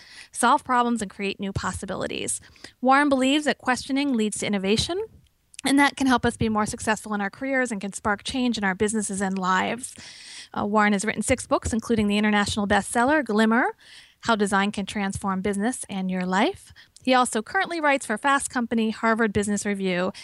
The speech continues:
and has been a longtime contributor at Wired Magazine and the New York Times.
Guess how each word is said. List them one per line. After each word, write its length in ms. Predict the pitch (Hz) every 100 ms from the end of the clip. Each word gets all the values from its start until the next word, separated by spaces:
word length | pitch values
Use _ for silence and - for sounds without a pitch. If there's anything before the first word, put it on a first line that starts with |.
| - -
and 120 | 220
has 140 | 214
been 140 | 226 214
a 80 |
longtime 420 | 196 190 208 226 226
contributor 580 | 294 196 185 185 220 - _ _ _ -
at 160 | 196 202
Wired 340 | 180 196 233
Magazine 500 | 202 180 196 240 359 480
and 400 | 208 202 196 196
the 80 | 220
New 100 | 214
York 220 | 214 233
Times. 580 | - 339 - - -